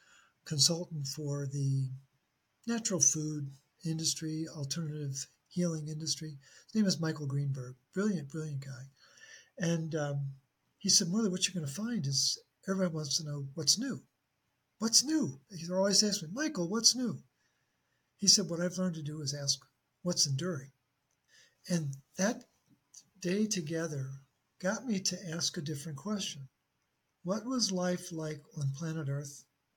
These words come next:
before there was oxygen? Because there was a time when there was no oxygen. And now, of course, it's twenty-one percent of our atmosphere. But, but the point is, there was a time before oxygen.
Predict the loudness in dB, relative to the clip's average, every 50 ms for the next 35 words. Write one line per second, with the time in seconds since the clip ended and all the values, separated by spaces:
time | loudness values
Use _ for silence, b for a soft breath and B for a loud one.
0 | _ _ _ -6 -6 -4 -4 -6 -6 -4 -4 -4 -4 -4 0 0 0 0 0 -4
1 | -4 -4 -4 -4 -6 -10 -12 -16 -20 _ _ _ _ _ _ _ _ _ _ _
2 | _ _ _ -10 -8 0 0 0 0 0 0 0 0 0 0 0 0 0 0 0
3 | 0 -2 -2 -2 -4 -2 -2 -2 -2 -2 -2 -4 -4 -6 -8 -12 -10 -10 -10 -10
4 | -12 -20 -20 _ _ _ _ _ _ _ _ _ _ -8 -2 0 0 0 0 -2
5 | -4 -4 -4 -4 0 0 0 2 0 -2 -2 -2 -2 0 0 2 2 0 -2 -2
6 | -2 -2 -2 0 0 0 -2 -2 -4 -4 -2 -2 -2 -2 -2 -2 -2 -2 -4 -10
7 | -14 -16 _ _ _ _ b b b b b 0 0 0 0 -4 -14 _ _ -4
8 | -2 -2 -2 -2 0 0 2 4 4 4 4 6 6 6 4 4 2 0 -6 _
9 | _ _ _ _ _ _ _ _ _ 0 2 4 6 8 8 8 6 4 2 2
10 | 2 2 0 0 -2 -2 -4 -6 -6 -4 -4 -6 -6 -8 -10 -12 _ _ _ _
11 | _ _ -6 -4 -2 0 0 0 0 -2 -6 -10